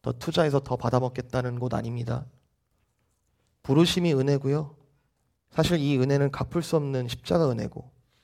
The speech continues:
우리를 위해서 대신 죽으신 가장 고귀한 값지는 애잖아요.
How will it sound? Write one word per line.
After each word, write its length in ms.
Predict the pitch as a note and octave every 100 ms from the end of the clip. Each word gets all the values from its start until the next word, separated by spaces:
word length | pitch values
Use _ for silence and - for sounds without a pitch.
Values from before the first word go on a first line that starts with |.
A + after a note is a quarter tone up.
| _ _ _ _ _ _ _ _ _ _ _
우리를 280 | B2+ B2+ C#3
위해서 180 | B2+ B2
대신 340 | - - C3
죽으신 520 | A2+ A2+ A2+ - - - _ _ _ _ _ _
가장 380 | - B2+ C#3 C3+
고귀한 520 | - A#2 B2 B2+ A#2+ - -
값지는 480 | B2 - C3+ A#2+ A#2
애잖아요. 340 | A#2+ -